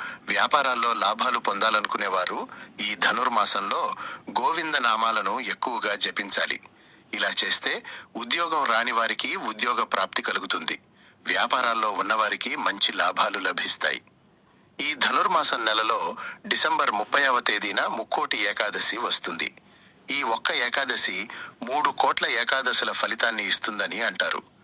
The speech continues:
ఈ రోజున వైకుంఠ ద్వారాలు తెరుచుకుంటాయి. కాబట్టి ఈ ముక్కోటి ఏకాదశి నాడు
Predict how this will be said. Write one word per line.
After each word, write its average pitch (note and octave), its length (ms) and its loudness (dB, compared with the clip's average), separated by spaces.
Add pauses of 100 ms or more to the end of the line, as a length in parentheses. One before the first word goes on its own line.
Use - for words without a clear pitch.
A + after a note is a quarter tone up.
(360)
ఈ A2+ 120 0
రోజున A2 540 2 (300)
వైకుంఠ C3+ 460 0
ద్వారాలు G#2+ 560 0
తెరుచుకుంటాయి. - 640 -2 (280)
కాబట్టి A2+ 480 -2 (340)
ఈ C3 120 0
ముక్కోటి C#3+ 520 -2
ఏకాదశి B2 500 0
నాడు G#2 440 -2